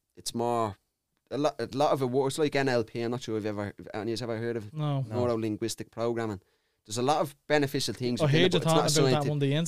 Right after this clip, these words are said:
Speaker 2: Instagram videos, I
Speaker 1: yeah,
Speaker 2: think.
Speaker 1: it's not a scientific, it's not scientific, like, you know
Speaker 2: Yeah.
Speaker 1: what I mean?
Speaker 2: I think it was a, the, the video with the current.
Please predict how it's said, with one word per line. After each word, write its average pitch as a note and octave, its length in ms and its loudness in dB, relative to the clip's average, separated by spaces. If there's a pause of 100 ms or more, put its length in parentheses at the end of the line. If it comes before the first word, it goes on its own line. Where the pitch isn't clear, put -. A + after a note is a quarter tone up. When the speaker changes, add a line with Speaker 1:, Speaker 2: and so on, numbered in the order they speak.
Speaker 2:
Instagram C#3+ 220 0
videos, B2+ 340 -2
I A#2 40 -2
Speaker 1:
yeah, C#3+ 140 10
Speaker 2:
think. C3+ 40 8
Speaker 1:
it's - 140 2
not D#3+ 120 4
a C#3+ 40 4
scientific, C#3 600 4
it's - 120 -6
not D3 180 4 (600)
scientific, A#2 800 -2
like, F#2 180 -10
you G#2 60 -2
know - 80 2
Speaker 2:
Yeah. A2 80 4
Speaker 1:
what A2+ 80 0
I A#2+ 80 0
mean? A2 120 0
Speaker 2:
I F3 60 6
think A3 240 6
it - 20 2
was F#3 140 6
a, F3 120 8
the, D#3+ 180 4
the D3 120 0
video E3 280 6
with D3 100 0
the D3 60 -2
current. F3 540 0